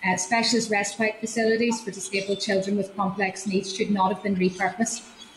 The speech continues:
and all vul-, vulnerable children cared for within the statutory system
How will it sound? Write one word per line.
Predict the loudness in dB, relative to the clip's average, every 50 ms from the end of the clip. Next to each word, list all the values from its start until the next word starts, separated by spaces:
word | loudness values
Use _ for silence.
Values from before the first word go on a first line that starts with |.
| -6 -2
and | 0 2 4
all | 4 4 4 2
vul-, | 2 2 2 2 2 0 0
vulnerable | 0 2 2 0 -2 -4 -6 -6
children | -6 -4 -4 -4 -4 -2 -2 -4 -4
cared | -2 0 2 2 2 0 0
for | 0 0 0
within | 0 0 -4 -4 -8
the | -6 -6
statutory | -4 -2 -2 -2 -2 -2 -6 -6
system | -6 -2 -2 -2 -2 -2 -2 -2 -2 -2